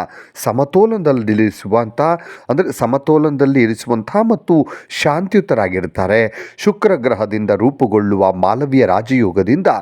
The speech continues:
ನೀವು ಇನ್ನೂ ಹೆಚ್ಚು ಆಕರ್ಷಕರಾಗ್ತೀರಿ ಮತ್ತೆ ಆತ್ಮವಿಶ್ವಾಸವನ್ನ ಹೊಂದುತ್ತೀರಿ. ಈ ಅವಧಿಯಲ್ಲಿ ವೃತ್ತಿ ಜೀವನದಲ್ಲಿ ನೀವು ಪ್ರಗತಿಯನ್ನ ಸಾಧಿಸೋದಕ್ಕೆ ಉತ್ತಮವಾದ ಅವಕಾಶಗಳು ನಿಮಗೆ ಪ್ರಾಪ್-,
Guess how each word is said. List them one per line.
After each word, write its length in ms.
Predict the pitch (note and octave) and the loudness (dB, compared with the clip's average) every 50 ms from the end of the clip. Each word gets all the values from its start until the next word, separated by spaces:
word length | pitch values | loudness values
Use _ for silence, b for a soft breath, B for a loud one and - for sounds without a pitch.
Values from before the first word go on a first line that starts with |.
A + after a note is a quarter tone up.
| B B B B B B - | B B B B B B -2
ನೀವು 320 | A2 A2+ A#2 A#2 A#2 - - | 0 2 2 2 0 -2 -2
ಇನ್ನೂ 320 | A#2+ A2+ C#3+ F3+ A3 B3 C4 | -2 -2 0 2 4 4 4
ಹೆಚ್ಚು 540 | F#3+ - E3+ - - - D3+ D3 D3+ D3 B B B B B _ | 4 2 -2 -4 -2 0 2 2 2 0 B B B B B _
ಆಕರ್ಷಕರಾಗ್ತೀರಿ 1400 | F2+ F#2 G2 A2 A2+ - - - A2 - C#3+ - - B2 G#2+ G#2 F#2+ - _ - G#2+ G2 G2 G#2+ A2+ A2 G2+ - B B B B B B | -2 0 0 -2 -2 -2 -2 -2 -2 -4 -6 -2 -2 -2 -2 -2 -6 -10 _ -6 -4 0 2 2 2 2 0 -2 B B B B B B
ಮತ್ತೆ 380 | A#2+ F#3 G#3 - - F3+ G#3+ G#3 B B B B | -2 -2 -2 0 0 0 0 0 B B B B
ಆತ್ಮವಿಶ್ವಾಸವನ್ನ 1120 | A#2+ A#2+ A#2+ - - D3 C#3+ A#2 G#2+ G#2+ G2 - - A2+ A2 B2+ C3+ - D#3+ D3+ C3+ A#2 G2+ | 0 0 0 0 -2 0 0 2 0 0 -2 0 2 2 2 2 0 -2 -4 -2 -2 -4 -4
ಹೊಂದುತ್ತೀರಿ. 760 | - - G2+ F#2+ F2+ E2+ - - F#2 F2+ F2+ G2 F#2+ F2+ - b b b b _ | -4 -4 -6 -6 -6 -8 -4 0 0 2 2 2 2 0 -2 b b b b _
ಈ 140 | G#2+ G#2 G#2+ | 2 2 2
ಅವಧಿಯಲ್ಲಿ 640 | G#2 G2 F#2 G2 F#2 G#2+ C#3 E3+ D#3 C#3+ D3+ D#3 B B B B | 2 2 -2 -2 0 0 0 2 2 2 2 0 B B B B
ವೃತ್ತಿ 380 | G#2+ A2+ C#3+ E3+ E3+ F3 - A#2+ | -2 0 0 0 -2 0 -2 -2
ಜೀವನದಲ್ಲಿ 680 | G#2 F#2+ A#2 E3 F#3+ F#3 F3 C#3+ A#2+ A2 A2 G#2+ G#2+ | -2 0 0 0 2 4 2 2 2 2 0 0 0
ನೀವು 220 | G#2+ G#2 G#2 G2 F#2 | 0 0 0 0 0
ಪ್ರಗತಿಯನ್ನ 640 | - - G#2 G2+ C3+ E3 - - E3 C#3 B2 A2+ | -2 -4 -2 -2 -2 -4 0 0 0 0 0 -2
ಸಾಧಿಸೋದಕ್ಕೆ 920 | G2 - - G2+ G2+ A2 G#2 - - E3+ F#3 F#3+ G3+ G3+ - F3 E3+ E3 B B B B B | -2 0 -2 -2 0 0 -4 -2 0 0 2 2 2 0 0 0 -2 -2 B B B B B
ಉತ್ತಮವಾದ 760 | B2+ D3 - _ _ - C3 B2 A#2+ A2 G#2+ G#2+ G#2+ G2+ G#2 | 0 0 0 _ _ -4 -2 -2 0 0 0 0 0 0 0
ಅವಕಾಶಗಳು 920 | G#2 G2+ - - G2 F#2 G2 - - A#2 D#3 G3 - - F#3 E3+ F3+ E3+ | -2 -2 -2 0 0 0 0 0 0 0 0 0 -2 -2 0 0 0 2
ನಿಮಗೆ 280 | D#3+ D3 C#3 C3+ B2 B2 | 2 0 0 0 -2 -2
ಪ್ರಾಪ್-, 420 | - - A2 G#2 - _ _ - | 0 -2 -4 -4 -6 _ _ -20